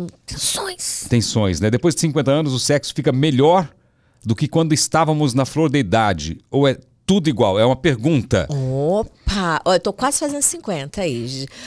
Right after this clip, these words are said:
Speaker 1: Mas o que eu acompanho aí da mulherada é que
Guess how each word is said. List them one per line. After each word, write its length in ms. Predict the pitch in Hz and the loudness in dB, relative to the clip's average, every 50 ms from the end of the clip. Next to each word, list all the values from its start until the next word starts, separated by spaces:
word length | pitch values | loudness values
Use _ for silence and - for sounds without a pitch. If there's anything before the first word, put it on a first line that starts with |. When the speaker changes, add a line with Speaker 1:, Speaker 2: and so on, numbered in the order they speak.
| 233 220 185 - | -14 -14 -12 -4
Speaker 1:
Mas 400 | 139 156 175 165 147 147 135 131 | 0 0 2 2 0 -2 -2 -4
o 100 | 147 139 - - | -6 -8 -8 -6
que 160 | - 208 208 | -2 0 2
eu 200 | 226 269 254 226 | 2 2 2 2
acompanho 640 | 214 262 320 - - 320 254 220 - 233 208 202 196 | 0 0 0 -2 -2 -2 -2 0 0 0 0 0 -2
aí 100 | 190 202 | -2 -2
da 120 | 196 202 | -2 -2
mulherada 640 | 190 180 170 156 147 143 151 165 175 175 160 156 - | -2 -2 -2 -2 -2 -2 0 0 0 0 -2 -4 -4
é 140 | - 170 190 208 | -2 -2 -4 -4
que 320 | - - - 160 123 | -6 -6 -4 -4 -4